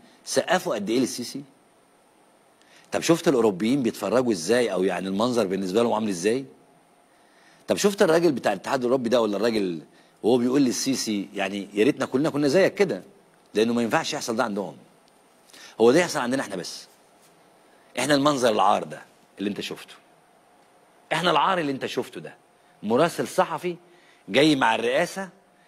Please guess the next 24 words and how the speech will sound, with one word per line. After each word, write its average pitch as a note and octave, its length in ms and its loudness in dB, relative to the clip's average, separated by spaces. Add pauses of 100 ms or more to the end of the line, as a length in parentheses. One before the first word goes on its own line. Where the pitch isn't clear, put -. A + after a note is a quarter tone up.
(220)
مفروض D#3+ 320 2
إنه D3+ 160 2
يسأل D#3+ 340 0
الزعماء، A2+ 640 -2 (720)
تحول F3 540 4
فجأة D#3 380 0
إلى C3+ 100 0
عضو D3+ 240 0
مجلس D3 300 -4
شعب F#3 320 -2 (320)
وهتيف C3+ 680 -2 (320)
وعمال D3 360 -6
يسقف - 420 -6
للسيسي: - 500 -10
"حلو D3 340 -10
يا C#3 60 -8
رائد، C#3 520 -8
اديت E3+ 280 -6
له، B2+ 100 -8
كيلت C3+ 400 -6
له". F#3 360 -4 (3000)
وكأنك C#3+ 400 -8
في - 80 -18
سيرك. - 400 -8